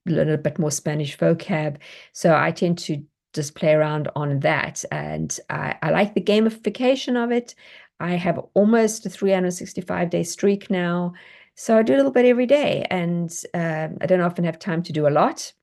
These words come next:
but I enjoy it being on there. However, why I'm telling you about it, I'm gonna do a whole episode shortly on it. They now have added music and math.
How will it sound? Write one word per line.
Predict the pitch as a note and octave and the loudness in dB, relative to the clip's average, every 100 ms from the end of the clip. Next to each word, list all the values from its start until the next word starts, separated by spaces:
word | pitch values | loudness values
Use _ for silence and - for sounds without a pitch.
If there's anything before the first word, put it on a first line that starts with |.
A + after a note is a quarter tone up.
| - | -2
but | E3+ | 0
I | D#3+ | 2
enjoy | E3+ E3 E3+ E3 | 0 0 0 2
it | E3 E3+ - - | 0 -2 -8 -10
being | D3+ A#2 | -8 -4
on | E3 D#3 | -2 -2
there. | C3+ - | -4 -6
However, | - C3 G3 - - | -2 2 4 2 -6
why | D3+ D#3+ | -8 -6
I'm | C#3+ | -4
telling | F#3 F#3+ | -2 0
you | E3+ | 0
about | D3 D3 C#3+ | -2 -2 -4
it, | |
I'm | D3 | -6
gonna | D3+ C#3+ | -8 -6
do | D3 | -6
a | C#3 - - - | -8 -12 -8 4
whole | G3+ | 6
episode | E3 E3+ - D#3 C#3+ - - - _ _ _ _ - - - | 6 2 4 6 6 2 -14 -20 _ _ _ _ -20 -20 -12
shortly | - A3 A3 F3+ C#3+ | 2 4 4 2 -2
on | - D3 B2+ | 0 -2 -4
it. | C3 - _ _ - | -8 -12 _ _ 2
They | F#3+ | 4
now | G3 B3+ | 4 2
have | E4+ G#4+ - - | -2 -4 -4 -6
added | D3+ C#3 C3+ F3 - _ _ _ _ | -4 -2 -2 -4 -6 _ _ _ _
music | F3+ G3 G#3 G3 | 0 2 2 0
and | E3+ | 0
math. | D3+ - - | -2 -6 -8